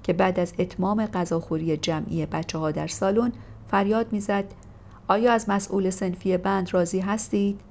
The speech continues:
و بچه‌ها یک پارچه فریاد می‌زدند: «بله.» من از ساعت دوازده ظهر منتظر این صدا بودم.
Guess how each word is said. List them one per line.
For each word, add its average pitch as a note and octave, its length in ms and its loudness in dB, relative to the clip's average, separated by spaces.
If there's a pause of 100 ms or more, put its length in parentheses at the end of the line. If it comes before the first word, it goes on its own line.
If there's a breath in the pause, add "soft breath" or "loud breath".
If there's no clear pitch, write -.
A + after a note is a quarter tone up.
(220)
و F3 60 2
بچه‌ها F3 460 0
یک F3+ 200 0
پارچه F#3 440 -2
فریاد F3+ 520 -2
می‌زدند: F3 640 -4
«بله.» G#3 440 4 (800 loud breath)
من C#4 260 6 (140)
از A3 100 0
ساعت G#3+ 360 -2
دوازده G3+ 640 0
ظهر F3+ 400 2
منتظر E3+ 420 -2
این D#3+ 160 -2
صدا D3 380 -4
بودم. - 300 -10